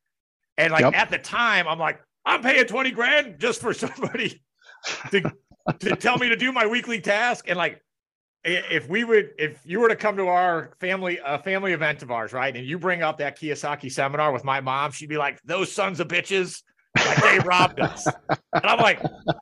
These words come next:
Speaker 1: I'm like, "Mom, you're a successful real estate investor." And I'm like, and then I'm like, "Mom, my,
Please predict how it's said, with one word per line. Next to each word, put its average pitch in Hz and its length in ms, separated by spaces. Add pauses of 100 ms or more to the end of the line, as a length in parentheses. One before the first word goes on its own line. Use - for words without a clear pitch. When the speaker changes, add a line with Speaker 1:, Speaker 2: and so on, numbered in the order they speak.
(260)
Speaker 1:
I'm 196 80
like, 226 160
"Mom, 233 380
you're 233 260
a 214 40
successful 233 520
real 240 200
estate 220 280
investor." 147 380
And 151 120
I'm 220 140
like, 190 340
and 160 120
then 202 120
I'm 202 100
like, 226 180 (280)
"Mom, 226 340 (320)
my, 151 260